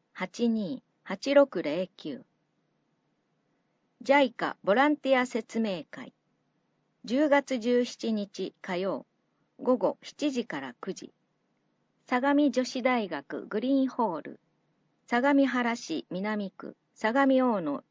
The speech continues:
四の四の一。ジャイカ青年海外協力隊事務局募集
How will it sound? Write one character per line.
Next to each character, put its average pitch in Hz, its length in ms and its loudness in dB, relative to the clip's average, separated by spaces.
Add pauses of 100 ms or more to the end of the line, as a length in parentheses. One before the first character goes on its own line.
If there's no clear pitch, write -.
四 240 320 0
の 151 120 -4
四 185 300 -4
の 139 140 -6
一。 123 420 -12 (1080)
ジ 254 80 2
ャ 269 100 6
イ 240 80 2
カ 160 180 -4
青 262 340 4
年 269 200 6
海 262 300 2
外 160 240 -4
協 196 300 -2
力 196 280 -6
隊 160 320 -8 (300)
事 196 120 -6
務 254 200 4
局 - 420 -8 (160)
募 180 180 -4
集 202 380 -4